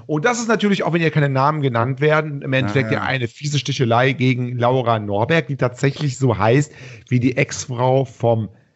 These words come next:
Speaker 1: Wendler, der ja, es ist ja nicht sein ordinärer Name, sondern ihr, äh, ehemaliger Name. Also so ein bisschen,
Speaker 2: Was
Speaker 1: bisschen
Speaker 2: geht denn
Speaker 1: verzwickt das
Speaker 2: da
Speaker 1: alles.
Speaker 2: ab?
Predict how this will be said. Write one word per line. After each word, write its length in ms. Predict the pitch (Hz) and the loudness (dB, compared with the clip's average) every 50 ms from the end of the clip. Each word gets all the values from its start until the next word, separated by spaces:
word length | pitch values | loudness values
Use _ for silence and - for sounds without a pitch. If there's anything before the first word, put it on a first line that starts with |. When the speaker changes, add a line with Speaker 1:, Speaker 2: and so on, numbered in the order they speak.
| _ _ | _ _
Speaker 1:
Wendler, 680 | - 104 92 95 117 117 131 151 143 - 180 185 180 180 | -6 -6 0 2 2 2 2 0 -2 0 2 2 2 2
der 340 | 143 113 113 135 135 139 139 | 0 2 2 4 4 4 4
ja, 340 | 139 139 135 135 131 - - | 4 4 4 2 2 0 -4
es 340 | - 143 147 147 135 - | -6 -6 -6 -6 -6 -6
ist 80 | - - | -4 -4
ja 80 | 180 160 | -2 -2
nicht 260 | 160 151 - - - | -2 -4 -8 -12 -6
sein 360 | 135 156 156 185 190 170 123 | -2 0 2 2 0 0 0
ordinärer 520 | 104 104 101 101 98 98 95 92 87 92 | -2 -2 0 0 -2 0 0 0 0 0
Name, 280 | 92 90 90 98 107 107 | 0 0 0 2 2 2
sondern 280 | 107 123 123 120 120 120 | 2 2 0 0 -2 -4
ihr, 280 | 185 180 190 208 160 - - - | -6 -2 0 0 0 0 -2 -4
äh, 560 | 113 107 101 95 - - 53 52 50 - - - - - - _ - 135 | -2 0 0 0 -2 -2 -4 -4 -4 -6 -8 -10 -14 -20 -20 _ -2 0
ehemaliger 420 | 127 104 95 92 101 92 92 90 | 0 2 2 2 2 2 0 2
Name. 220 | 87 95 107 117 | 2 2 2 2
Also 180 | 101 131 110 110 | 2 0 0 -2
so 60 | 104 | -6
ein 60 | 110 | -2
bisschen, 360 | 104 131 - - 120 107 - - - - - - - - - - - - - | -2 -2 -2 0 -4 -4 -4 -6 -14 -18 -18 -18 -18 -18 -18 -20 -20 -16 -14
Speaker 2:
Was 260 | - - - - - - | -14 -12 -12 -12 -14 -2
Speaker 1:
bisschen 280 | - 185 202 - 214 | 0 0 0 0 0
Speaker 2:
geht 80 | 170 151 | 0 0
denn 100 | 143 147 | 0 0
Speaker 1:
verzwickt 280 | 131 120 127 - - 139 | 0 0 -2 0 0 -2
das 120 | 123 - | -2 0
Speaker 2:
da 60 | - | 0
Speaker 1:
alles. 320 | 71 82 - 214 208 - - | 0 2 2 0 -2 -4 -8
Speaker 2:
ab? 80 | - | -10